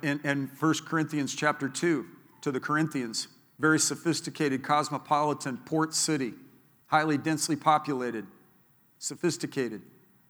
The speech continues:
cross-culture, eclectic,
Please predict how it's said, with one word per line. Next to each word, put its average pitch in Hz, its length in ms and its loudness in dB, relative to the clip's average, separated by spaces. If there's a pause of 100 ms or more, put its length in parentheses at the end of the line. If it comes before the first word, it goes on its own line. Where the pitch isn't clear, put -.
(300)
cross-culture, 160 1200 2 (280)
eclectic, 160 640 -2